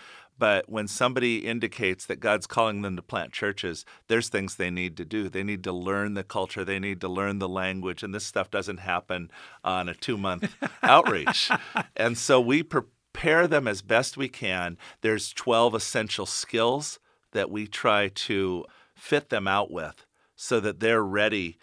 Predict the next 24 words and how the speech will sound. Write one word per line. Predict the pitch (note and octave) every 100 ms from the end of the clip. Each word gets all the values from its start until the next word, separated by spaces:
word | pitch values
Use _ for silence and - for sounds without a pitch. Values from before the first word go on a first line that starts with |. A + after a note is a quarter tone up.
| - _
to | - - G#2+ G2 F#2
begin | D#2+ E2+ G#2 A2+
the | G#2
work. | F#2+ F#2 -
Uh, | G#2 G2
uh, | - G#2
the, | G#2+ G2
the | - G#2
assumption | F#2 - D#3+ D#3 - A#2
is, | F#2 D#2+ -
is | F#2
that | - F#2
they're | A2+
going | A#2 A#2+ G#2+
to |
find | G2 G#2+ A2
things | G2 G#2 G#2
along | G2+ G2 G2
the |
way | F2 F#2+ F#2+
that | F#2 E2+
they | G2+
don't | G2+ G2
know | F#2 F#2+ F2+ D#2+